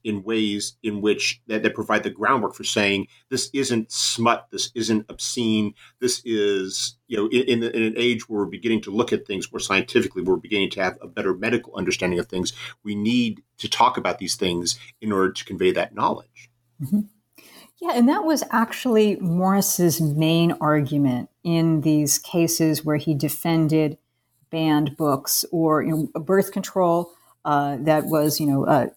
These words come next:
Speaker 2: deemed to be obscene, or even writings about birth control were condemned as obscene. And Morris's tack was always to, um, talk about public opinion and, and scientific opinion and expert views, uh, to make the argument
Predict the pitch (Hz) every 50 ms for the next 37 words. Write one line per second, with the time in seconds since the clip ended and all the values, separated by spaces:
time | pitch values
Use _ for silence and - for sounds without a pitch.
0 | - 202 160 151 180 180 170 151 - 156 143 143 143 139 135 - - 175 160 160
1 | 160 160 147 147 160 175 160 147 147 139 147 165 180 175 156 - 151 135 143 135
2 | 135 - - - 151 147 - - 156 143 - - 147 143 143 143 143 139 - -
3 | 151 147 143 151 143 139 143 139 123 - - - - - - - - - - 180
4 | 175 165 165 160 - _ _ _ _ _ _ _ _ - 240 247 233 226 - -
5 | 226 226 262 311 415 403 - 349 302 - - - - - 185 165 175 180 - _
6 | - 196 185 - - 208 233 269 302 302 - - - - 220 214 202 202 202 -
7 | _ _ _ _ _ _ - - 175 170 170 170 170 147 - _ - - - 196
8 | 214 208 - 196 175 170 156 151 - - - - 185 180 170 185 180 - - -
9 | - 156 151 151 147 151 151 147 143 143 143 147 147 - - 160 151 147 147 147
10 | - 151 156 156 147 - - 180 165 165 170 165 - 175 - 170 - - 135 -
11 | - 151 147 147 147 143 143 143 139 135 135 - 175 - - - - 165 160 156
12 | - - 135 156 156 147 143 139 139 151 - - - _ _ _ _ _ _ _
13 | - 170 160 160 - 170 170 208 247 247 - 226 214 - 165 165 170 151 156 151
14 | 147 147 147 147 -